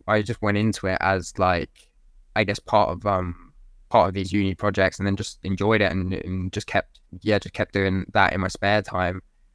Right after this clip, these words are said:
And I'm stingy as well. At the time, I, you know, I'm a poor student. I was using, I was using a student version of Keyshot, which wouldn't let you save your projects. So I would have to work and hope that it wouldn't crash,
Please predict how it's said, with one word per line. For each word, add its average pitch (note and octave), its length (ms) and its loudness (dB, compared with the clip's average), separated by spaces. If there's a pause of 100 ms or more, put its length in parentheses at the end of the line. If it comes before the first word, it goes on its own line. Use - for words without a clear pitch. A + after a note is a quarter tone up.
And A#2 80 4
I'm G2 100 2
stingy G#2 480 0
as F2 100 -6
well. F#2 420 2 (200)
At G#2 240 0
the G#2+ 80 -6
time, G2+ 300 2
I, F#2 80 0
you F#2+ 160 0
know, F2 120 0
I'm F#2+ 100 -2
a G2+ 60 -2
poor G#2 280 0
student. G2+ 600 -4
I G2+ 120 2
was F#2+ 200 -6
using, G2+ 520 0 (340)
I G#2+ 40 -4
was G#2 80 -2
using A2 180 2
a F#2+ 40 -2
student G#2+ 380 0
version F#2+ 300 2
of F2+ 80 -8
Keyshot, G2+ 480 -4
which F2+ 340 -6
wouldn't G#2 220 0
let E2+ 100 0
you F2+ 80 -4
save G2+ 260 0
your F#2+ 100 -4
projects. - 680 -2
So F#2+ 560 -2 (200)
I G#2+ 100 4
would G2 80 0
have G#2 160 -2
to G2+ 80 -10
work G2 340 2
and G2+ 80 -6
hope - 300 -4
that F#2 120 -8
it F#2 120 -6
wouldn't F#2 180 -8
crash, - 640 -4